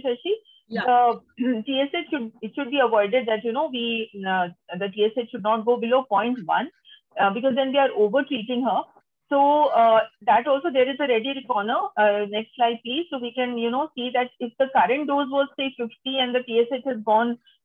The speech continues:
Speaker 1: below point one, then we would need to change and reduce the dose. So here also we can, uh, you know, uh, for the, as a thumb rule, we can apply the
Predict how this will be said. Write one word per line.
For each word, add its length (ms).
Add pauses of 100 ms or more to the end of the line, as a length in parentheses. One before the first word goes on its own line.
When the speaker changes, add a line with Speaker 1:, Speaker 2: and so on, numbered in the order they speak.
Speaker 1:
below 320
point 320
one, 200
then 200
we 100
would 180
need 340
to 120 (100)
change 300
and 140
reduce 400
the 80
dose. 280
So 120
here 180
also 260
we 160
can, 360
uh, 40
you 140
know, 220 (340)
uh, 240
for 140
the, 120
as 120
a 160
thumb 180
rule, 220
we 100
can 140
apply 380
the 140